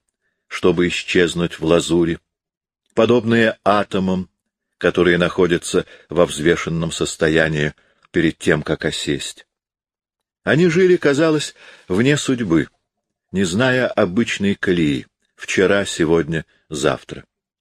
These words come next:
Зачарованные, изнемогающие, парящие,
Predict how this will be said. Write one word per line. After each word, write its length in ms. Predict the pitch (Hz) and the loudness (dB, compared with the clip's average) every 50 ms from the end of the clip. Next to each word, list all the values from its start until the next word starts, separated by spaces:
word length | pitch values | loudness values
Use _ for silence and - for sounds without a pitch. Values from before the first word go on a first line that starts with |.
| _ _ _ _ _ _ _ _ _ _ _ _ _ _ _ _ _ | _ _ _ _ _ _ _ _ _ _ _ _ _ _ _ _ _
Зачарованные, 920 | - 87 92 - - - 98 98 120 127 110 98 90 80 78 73 65 64 - _ _ - _ _ - - - _ _ | -2 -2 -2 0 0 2 2 2 4 2 2 0 -2 -2 -4 -4 -6 -8 -10 _ _ -20 _ _ -20 -20 -20 _ _
изнемогающие, 1120 | - 85 76 78 87 85 87 87 82 95 113 117 107 95 87 - - - - 73 65 58 - _ _ _ _ _ _ - _ _ | -4 -4 0 0 2 2 2 2 2 2 2 2 2 0 -2 -6 -8 -6 -4 -4 -4 -4 -8 _ _ _ _ _ _ -20 _ _
парящие, 880 | - 90 87 87 104 117 120 110 - - - - 92 85 76 69 64 - | 0 2 2 4 4 2 0 -2 -4 -6 -6 -4 -2 0 0 0 -2 -4